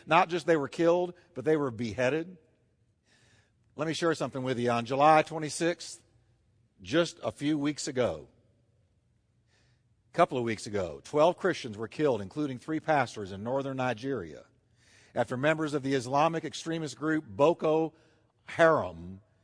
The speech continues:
launched attacks on police and government bases, according to contacts at V O M Canada.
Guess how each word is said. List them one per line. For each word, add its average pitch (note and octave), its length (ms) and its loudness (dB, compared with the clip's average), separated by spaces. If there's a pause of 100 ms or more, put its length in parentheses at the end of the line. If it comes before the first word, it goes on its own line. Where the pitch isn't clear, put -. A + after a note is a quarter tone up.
(580)
launched E3 600 2
attacks C#3 960 -2
on B2 160 -4
police C#3+ 360 -4
and B2+ 100 -10
government C#3 380 -4
bases, D#2 600 -6 (500)
according D3 360 0
to B2+ 60 -4
contacts C3+ 800 0
at A2+ 120 -2
V C3 260 -2
O C3 80 0
M A#2+ 160 -4
Canada. F2 480 -6